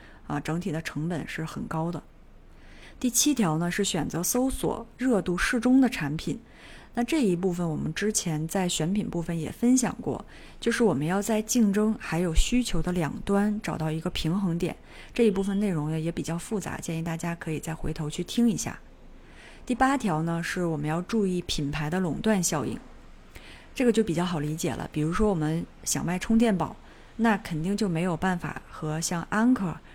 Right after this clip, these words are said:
这样的在这个行业有统治地位的这些卖家去相抗衡了。最后一条呢，是大家要选择销量稳定的产品。我们要去看一下，在两到三个月内，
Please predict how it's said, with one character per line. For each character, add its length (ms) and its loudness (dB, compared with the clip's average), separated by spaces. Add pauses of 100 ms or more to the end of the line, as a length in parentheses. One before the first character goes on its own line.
(160)
这 80 2
样 200 2
的 120 -4
在 240 -2
这 100 -4
个 80 -2
行 260 -4
业 220 0
有 160 0
统 300 4
治 160 0
地 180 4
位 180 2
的 320 -8
这 120 -8
些 160 -4
卖 200 2
家 260 -6
去 140 -6
相 220 -2
抗 220 -2
衡 160 -4
了。 160 -6 (1120)
最 120 2
后 140 6
一 80 6
条 240 0
呢， 180 2 (320)
是 540 2
大 120 2
家 140 2
要 140 2
选 340 -2
择 240 -4
销 240 2
量 220 2
稳 200 -2
定 160 0
的 100 0
产 260 -4
品。 180 -4 (540)
我 60 0
们 180 4
要 160 2
去 180 -2
看 320 0
一 20 -4
下， 300 -4
在 280 -2
两 280 -4
到 140 -2
三 240 2
个 80 4
月 160 6
内， 280 4